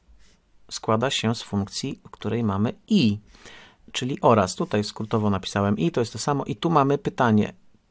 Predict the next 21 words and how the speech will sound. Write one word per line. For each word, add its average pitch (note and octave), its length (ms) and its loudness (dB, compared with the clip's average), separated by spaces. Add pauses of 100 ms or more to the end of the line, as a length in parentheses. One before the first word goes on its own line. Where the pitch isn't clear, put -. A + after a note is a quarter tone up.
(720)
C D3+ 200 2
cztery C3 400 0
większe A#2+ 400 0
od A#2 160 -2
jeden C3 460 2 (240)
oraz C3 560 -2 (320)
i D#3 280 -2 (720)
B C3 240 4
cztery A2 340 -2
większe F#2 380 -6
od G#2+ 80 -10
jeden. - 340 -14
Czyli G#2+ 220 -8
tu A#2+ 140 -6
mamy G#2 360 -2
C - 220 -6
cztery F#2+ 440 -4
większe F2+ 460 -6
od F#2+ 160 -10
jeden B2+ 460 -6 (120)
i C3+ 240 0